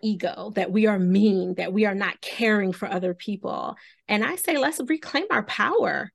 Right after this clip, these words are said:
with that. Be intentionally selfish, not to be in your ego, not to make other people feel small, not to be mean and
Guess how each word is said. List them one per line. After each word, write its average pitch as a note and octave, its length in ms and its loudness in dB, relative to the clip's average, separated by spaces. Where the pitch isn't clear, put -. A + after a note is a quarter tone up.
with G#3+ 220 -2
that. - 320 -4
Be D4 260 4
intentionally C#4 840 -2
selfish, F3+ 400 -6
not G#3 220 -2
to D4+ 80 -2
be C#4 200 -2
in A3+ 140 2
your G#3 100 2
ego, F#3+ 360 -2
not F#3 180 -2
to C#4 80 -6
make C4+ 240 -4
other A#3+ 160 2
people A3 240 -4
feel G#3 200 -4
small, F#3+ 340 -4
not G3 200 0
to - 80 -6
be A#3 220 -2
mean G#3+ 420 2
and F3+ 200 -2